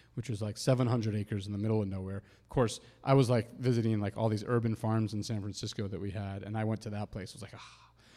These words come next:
I don't care if it's a prison. This is where I wanna be." Like, this is, you know. But it was a really, it was a program that was desperately needing, um, somebody to take it over 'cause it was falling apart. So I took it over, and I ran a farm in this youth prison for a year. It was an awesome experience. It really, and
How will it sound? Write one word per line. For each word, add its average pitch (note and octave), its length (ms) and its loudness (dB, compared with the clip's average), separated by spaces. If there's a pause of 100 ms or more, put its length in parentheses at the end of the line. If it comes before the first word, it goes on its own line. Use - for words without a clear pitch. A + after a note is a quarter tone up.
(320)
I G2+ 60 -6
don't A2+ 120 -4
care A2+ 180 -6
if G#2 100 -10
it's - 100 -10
a - 40 -10
prison. G2+ 360 -6
This G#2 140 -4
is B2 100 -6
where A2+ 100 0
I A2 60 2
wanna A2+ 220 0
be." A2+ 100 -6
Like, A#2 160 0
this C3 160 0
is, A#2 160 -2
you A#2+ 60 0
know. G#2+ 120 0 (500)
But C3+ 80 6
it - 20 12
was D3 100 10
a C#3 80 4
really, C#3 380 10
it B2 180 6
was A#2+ 120 4
a A#2+ 60 2
program B2+ 420 6
that A2 80 2
was G2+ 160 -4
desperately G#2+ 600 2
needing, G2+ 480 0
um, G2+ 380 -4
somebody G2 300 -2
to F#2+ 80 -6
take - 260 -8
it A#2+ 60 6
over A#2+ 220 8
'cause G#2+ 140 -4
it G#2 60 -6
was G2+ 80 -6
falling G#2+ 320 -2
apart. C#3 380 8
So - 100 0
I A2 60 2
took C3 200 2
it C#3+ 80 8
over, G#2+ 280 8
and G2+ 80 4
I G2+ 40 2
ran G#2+ 200 4
a A2 40 2
farm G#2 300 0
in G2 60 0
this F#2+ 160 -4
youth G#2 180 -4
prison G#2 260 -2
for G#2 160 -4
a G2+ 60 -2
year. G2 300 -2 (440)
It - 80 -2
was A2+ 120 0
an A2+ 60 0
awesome A2+ 340 2
experience. G2 580 -2
It - 80 -6
really, A2+ 280 4
and G#2+ 200 0